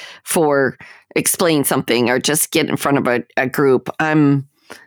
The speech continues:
I was asked very early on in my career to share how was I being so successful with sales. And so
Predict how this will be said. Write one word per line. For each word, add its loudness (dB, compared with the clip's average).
I -2
was 0
asked -2
very 0
early 2
on 0
in 0
my 0
career 0
to 0
share 0
how -2
was 2
I 0
being 2
so -2
successful -4
with -2
sales. -2
And -2
so -2